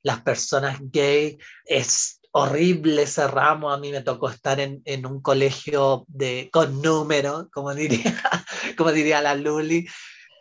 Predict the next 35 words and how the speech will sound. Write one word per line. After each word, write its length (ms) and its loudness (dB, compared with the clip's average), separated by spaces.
y 480 2
en 220 0
donde 300 4
mi 120 2
profesor 540 0
de 80 -4
educación 540 -6
física, 460 -4
nunca 500 0
me 100 2
voy 180 0
a 60 4
olvidar 440 -2
cuando 240 -4
una 180 -4
vez 220 -4
nos 160 -4
mandó 400 -2
a 100 4
otro 320 2
niño 340 -8
que 80 -12
también 320 -10
era 200 -2
gay 360 -2
a 100 2
jugar 360 0
a 80 6
la 120 4
pelota 400 2
y 60 0
nos 220 -8
dice 340 -2
así 260 -2
como, 460 2